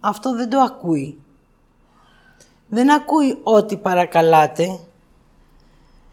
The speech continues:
Δεν ακούει ότι έχει μπροστά το «δεν». Ακούει μόνο ότι έχει μπροστά το «εγώ θέλω».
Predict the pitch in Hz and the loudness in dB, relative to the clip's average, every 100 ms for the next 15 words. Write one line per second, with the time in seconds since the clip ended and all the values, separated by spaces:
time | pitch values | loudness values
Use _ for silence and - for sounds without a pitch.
0 | _ - 254 294 311 320 320 269 269 262 | _ -6 -2 0 0 2 4 4 4 4
1 | 247 - 247 185 214 220 - 240 233 202 | 4 4 0 0 0 2 4 4 4 0
2 | 180 196 170 165 175 - - - - - | 4 4 4 -2 -10 -18 -20 -20 -20 -6
3 | 190 185 - 262 247 233 254 254 247 254 | -4 -4 -2 0 2 4 4 4 4 2
4 | 240 247 240 - 247 - 190 196 - 240 | 2 4 4 -2 -10 -10 -8 -6 0 0
5 | 240 220 202 202 240 - 254 196 160 - | 2 0 -2 0 -2 4 4 4 0 -10